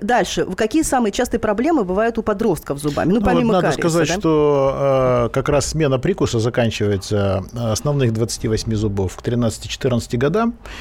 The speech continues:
Speaker 2: Как правило, подросток уже, э, является носителем основной части постоянного прикуса, если у него этот прикус,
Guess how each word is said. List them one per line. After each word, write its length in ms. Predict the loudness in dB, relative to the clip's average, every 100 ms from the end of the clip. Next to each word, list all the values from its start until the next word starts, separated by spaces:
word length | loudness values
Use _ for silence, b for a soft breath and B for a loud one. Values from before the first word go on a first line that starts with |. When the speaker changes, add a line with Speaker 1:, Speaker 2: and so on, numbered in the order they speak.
| B -10
Speaker 2:
Как 140 | -4
правило, 340 | 0 2 2
подросток 600 | 2 2 2 0 -4 -4
уже, 400 | -2 2 2 2 -2
э, 240 | 0 2 2
является 460 | 2 2 0 -2
носителем 520 | -4 -4 -2 0 0
основной 380 | -2 -2 -2 0
части 300 | -2 -4 -4
постоянного 580 | -6 -2 0 0 2 0
прикуса, 480 | -2 -4 -6 -10 -14 -16 B B
если 460 | 0 0 2 2 2
у 100 | 0
него 480 | 0 0 0 0 -4 B B B -8
этот 280 | -2 -2 0
прикус, 440 | -2 0 -2 -4